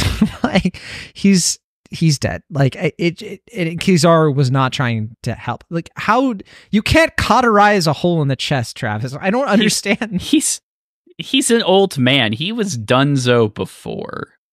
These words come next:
Speaker 2: Um,
Speaker 1: Yeah.
Speaker 2: you know, this is, you know, it's kinda interesting that this does happen the way that it, the way that it does, because I, yeah, we think we've, we've all kind of known that, like, there's almost no way this works with him alive,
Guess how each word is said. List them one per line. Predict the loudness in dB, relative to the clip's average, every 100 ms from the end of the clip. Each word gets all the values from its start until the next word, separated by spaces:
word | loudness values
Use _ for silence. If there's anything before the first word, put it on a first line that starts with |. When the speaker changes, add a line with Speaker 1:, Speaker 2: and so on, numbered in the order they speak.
| -4
Speaker 2:
Um, | 0 2 2
Speaker 1:
Yeah. | -2 -4 -10 -14 -20 _ _ _ _ _ -2
Speaker 2:
you | 0
know, | 2 0 -4 _ _ _ _
this | -4 -2 -2
is, | 0
you | 2 2
know, | 0
it's | -4
kinda | -2 -2
interesting | 0 -2 -2 0 0
that |
this | -2 -2
does | -2 0
happen | -2 -2
the | -2
way | 0 -2
that | -2
it, | -6 -8 _ -6
the |
way | 0 2
that | 2
it | 0 0
does, | 0 -2 -6
because | -8 -8 -2 -2 -2 -4
I, | -2
yeah, | -2 -2
we | -2 -4
think | -4
we've, | -6 -4
we've | -4 -4
all | -4
kind | -4 -4 -4
of | -6
known | -6 -6 -8
that, | -8
like, | -6 -6 -8 -4
there's | -2 -2 0
almost | 2 4 2 0 0
no | 0 0
way | -2 -4
this | -4 -6 -6
works | -6 -6 -10
with | -8
him | -8 -6
alive, | -6 -6 -6 -8